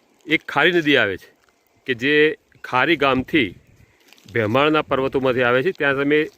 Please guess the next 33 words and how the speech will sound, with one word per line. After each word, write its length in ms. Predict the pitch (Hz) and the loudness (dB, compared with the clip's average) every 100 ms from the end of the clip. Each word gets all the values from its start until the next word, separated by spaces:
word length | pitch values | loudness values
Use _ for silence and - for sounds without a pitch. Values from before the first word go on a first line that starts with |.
| _ 127 131 - _ - | _ -4 -4 -4 _ -6
આગળ 220 | 123 131 | -4 -4
જોઈ 180 | 127 147 | -2 -4
શકો 280 | 156 147 127 | -2 -4 -2
છો, 80 | 123 | -2
હું 100 | 113 | -2
ઝૂમ 220 | 107 113 | -2 -2
કરું 260 | 117 104 | -4 -6
છું, 180 | - - - - - - - - - - | -8 -10 -14 -18 -20 -20 -16 -14 -14 -8
જે 100 | 113 | -4
પ્રવાહ 320 | 127 120 123 135 | -2 0 0 -2
તમને 240 | 127 135 | -2 -4
બાજુમાં 400 | 123 117 120 131 | -2 -4 -4 -4
દેખાય 380 | 120 107 139 147 | -4 -4 -2 -2
છે 140 | - | -2
અંદર 200 | 120 107 | -4 -4
નદીઓ 320 | 110 107 110 | -8 -4 -4
ભળતો, 320 | 92 98 - 117 | -2 -6 -6 -8
એ 60 | |
ખારી 300 | - 113 127 | -6 -2 -2
નદીનો 340 | 139 107 101 95 | -2 -4 -4 -6
છે. 220 | - - - - - - - - _ - | -8 -12 -12 -14 -14 -16 -18 -20 _ -12
એટલે 280 | 110 107 127 | -8 -2 0
અર્જુની, 640 | 117 113 123 147 156 165 - _ _ _ _ - | 2 0 -4 -4 -2 -2 -6 _ _ _ _ -16
ખારી 500 | - 120 131 170 190 - _ _ _ _ _ _ _ _ _ - | -4 -2 -2 -4 -8 -16 _ _ _ _ _ _ _ _ _ -6
અને 180 | 113 139 | -2 0
સરસ્વતી 560 | - 143 165 131 - - - _ - - | 0 0 0 -2 -6 -14 -20 _ -20 -2
ત્રણ 220 | 135 170 | 2 2
નદીનો 280 | 165 151 151 | 2 0 0
સંગમ 380 | 143 127 127 135 | -2 -2 -2 -2
થઈ 260 | - 165 | 0 2
અને 120 | 139 | 4
આગળ 260 | 127 110 120 | 2 2 -2
પાણી 360 | - 123 151 | -2 0 0